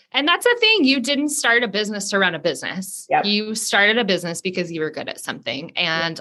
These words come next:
Speaker 1: a lot of that that is necessary is not your zone of genius. So, uh, we actually have a free community, and we do a happy hour and a coffee and connection and an office hours inside of there. So it's the productivity pod community dot co.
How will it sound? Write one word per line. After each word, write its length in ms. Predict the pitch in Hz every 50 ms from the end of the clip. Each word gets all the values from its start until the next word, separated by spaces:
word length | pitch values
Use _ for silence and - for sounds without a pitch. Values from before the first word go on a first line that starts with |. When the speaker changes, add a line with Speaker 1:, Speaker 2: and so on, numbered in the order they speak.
| -
Speaker 1:
a 60 | - 180
lot 280 | 160 165 180 170 175
of 120 | 190 180 180
that 340 | 180 165 170 170 165 - - -
that 180 | 170 - - _ -
is 200 | 180 175 160 -
necessary 920 | 196 233 269 285 - 254 240 233 214 196 190 190 190 185 185 190 - - - _ _ _ _ _ _ -
is 160 | 196 190 160
not 220 | 196 180 175 -
your 100 | - 190
zone 180 | 185 196 190 190
of 100 | 180 165
genius. 460 | 156 - 170 160 151 139 123 170 190
So, 400 | - - 202 190 180 185 185 180 - - - - - - -
uh, 220 | 202 196 185 180
we 120 | 175 214 220
actually 240 | 240 233 - 349 359
have 100 | 370 392
a 80 | 381
free 220 | 381 - 214 220 214
community, 680 | 226 247 196 180 180 180 180 185 185 170 170 - -
and 340 | 175 175 165 170 170 170 170
we 160 | 190 190 190
do 240 | 180 208 196 185 175
a 120 | - 170
happy 360 | - - 320 339 339 330 311
hour 320 | 294 277 269 269 269 262 262
and 160 | - - 170
a 60 | 170
coffee 420 | - - - 226 226 - - 170
and 80 | 160 165
connection 800 | - - 220 269 294 285 - - - 269 254 247 247 247 240 240
and 560 | 247 - 185 175 165 160 160 160 160 160 -
an 200 | - 165 156 -
office 400 | - - 208 220 226 226 220 220
hours 400 | 220 202 202 202 202 202 196 196
inside 320 | - 202 190 202 196 190 190
of 80 | 180
there. 320 | 175 190 185 185 185 185 185
So 240 | 185 - 185 175 170
it's 240 | - - 185 - -
the 140 | - 202
productivity 640 | 196 - - 190 185 214 214 - - 208 202 208 208
pod 340 | 202 - - 175 170 180 180
community 460 | - - 185 170 170 170 165 175 185
dot 240 | 180 180 156 - -
co. 400 | - - 170 196 294 453 453 -